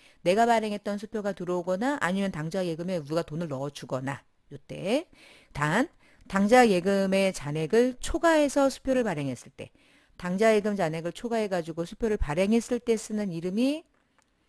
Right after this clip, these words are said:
당좌 차월이라는 부채 계정이고 이거는 내가 은행으로부터 돈을 빌린 것과 동일하게 수표를 발행한 거니까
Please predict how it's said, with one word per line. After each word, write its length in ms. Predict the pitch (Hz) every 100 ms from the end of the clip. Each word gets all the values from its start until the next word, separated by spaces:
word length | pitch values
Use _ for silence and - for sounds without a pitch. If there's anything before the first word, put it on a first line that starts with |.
| _ _ _ -
당좌 400 | 180 190 220 214
차월이라는 880 | - 226 214 208 202 190 185 185 175
부채 340 | - - -
계정이고 800 | 185 165 147 135 123 - 143 226
이거는 400 | 247 220 240 220 -
내가 280 | 170 185 170
은행으로부터 540 | 175 202 190 175 170
돈을 320 | 165 151 160 160 _ _
빌린 400 | - 202 220 220
것과 300 | 196 180 175
동일하게 600 | 170 147 160 180 151 180
수표를 340 | 233 - 247 226
발행한 360 | 147 127 147
거니까 580 | 143 135 123 - 165 285